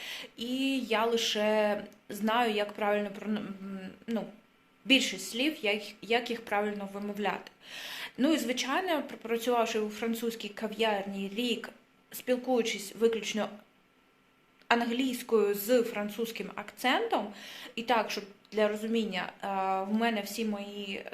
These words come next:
друзі, вони залишились тільки онлайн. І, відповідно, оскільки я була зайнята, в мене не так було багато часу, щоб з кимось взагалі спілкуватись. Тобто коло мого спілкування це був тільки мій хлопець, який спілкується англійською мовою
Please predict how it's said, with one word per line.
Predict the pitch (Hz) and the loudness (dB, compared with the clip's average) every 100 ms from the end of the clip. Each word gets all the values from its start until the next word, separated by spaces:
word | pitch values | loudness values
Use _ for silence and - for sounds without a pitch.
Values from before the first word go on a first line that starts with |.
| 190 | -8
друзі, | 233 349 339 | 0 2 2
вони | 214 208 247 | -2 0 0
залишились | 220 226 247 220 | 0 2 2 0
тільки | 214 214 214 - | 0 -4 -4 -4
онлайн. | 208 208 220 202 180 - | -2 0 2 0 0 -6
І, | 214 | -8
відповідно, | 196 202 202 208 202 196 - | -8 -6 -6 -4 -4 -6 -10
оскільки | - - 202 190 185 | -14 -14 -14 -12 -6
я | 202 | -4
була | 208 208 | -2 -4
зайнята, | 196 196 233 330 339 - - - | 0 0 0 -2 -4 -6 -14 -6
в | |
мене | 220 214 | -2 -2
не | |
так | 214 240 233 | -2 -4 -4
було | 226 226 214 - - | -2 -2 -2 -6 -6
багато | 208 208 220 220 | -4 -4 -4 -4
часу, | 214 - 233 | -8 -8 -8
щоб | - - | -8 -8
з | - | -4
кимось | 233 214 214 | 0 0 -2
взагалі | - 208 214 233 202 | -4 -2 0 0 -2
спілкуватись. | - 190 220 196 175 190 - | -6 -4 0 2 2 -4 -10
Тобто | 196 196 190 - - - - _ | -10 -8 -10 -12 -18 -18 -20 _
коло | - 285 311 254 | 4 8 8 6
мого | 247 240 | 2 -2
спілкування | 240 233 226 240 226 453 494 427 | -2 -4 -2 0 2 2 2 0
це | - 240 | 0 -4
був | 220 214 - - | -4 -10 -12 -8
тільки | 226 226 208 | -6 -4 -6
мій | 202 | -6
хлопець, | 202 269 320 381 494 - - - - - | -6 2 6 8 6 4 -12 -20 -20 -8
який | 285 294 294 | -2 0 0
спілкується | 294 - 254 254 247 214 214 - 214 | 0 0 0 0 2 2 2 0 0
англійською | 208 226 220 254 269 - 320 | 2 2 2 0 0 2 4
мовою | 339 339 349 349 | 4 2 0 0